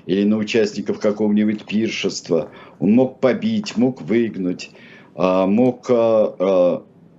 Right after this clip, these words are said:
ему могло не понравиться платье у, у ка-, какой-то из матрон или, а, римских дев, зрительниц. Например, почему пурпурное платье? Это что-то такое за пурпурное одеяние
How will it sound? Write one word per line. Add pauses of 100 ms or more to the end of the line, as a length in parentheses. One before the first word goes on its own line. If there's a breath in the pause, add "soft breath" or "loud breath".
(140)
ему
могло
не
понравиться
платье (360 soft breath)
у,
у
ка-,
какой-то
из
матрон
или, (280 loud breath)
а, (200)
римских
дев,
зрительниц.
Например,
почему
пурпурное
платье?
Это
что-то
такое
за
пурпурное
одеяние